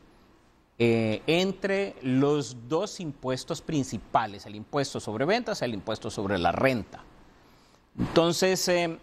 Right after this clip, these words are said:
no, no existe una crisis fiscal. Eh, ya se tenía contemplado, insisto, en el presupuesto de la República, eh, un financiamiento.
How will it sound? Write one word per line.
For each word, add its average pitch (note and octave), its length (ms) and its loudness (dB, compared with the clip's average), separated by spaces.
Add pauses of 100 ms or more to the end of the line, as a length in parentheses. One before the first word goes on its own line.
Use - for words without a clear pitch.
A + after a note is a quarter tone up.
(100)
no, D3+ 600 2
no D3 240 0
existe E3+ 580 -4
una D3 260 -2
crisis A#2 420 -4
fiscal. D#3 640 -2 (760)
Eh, C3+ 680 2 (280)
ya D#3 300 2
se - 140 -10
tenía D#3+ 440 -4
contemplado, D3 1000 -2 (160)
insisto, A#2+ 520 -2
en D#3 120 2
el A#2+ 100 2
presupuesto - 720 -2
de D3 120 4
la D3 100 4
República, C#3 880 -4 (480)
eh, G2 480 4
un F3+ 300 4
financiamiento. F#3+ 1120 -2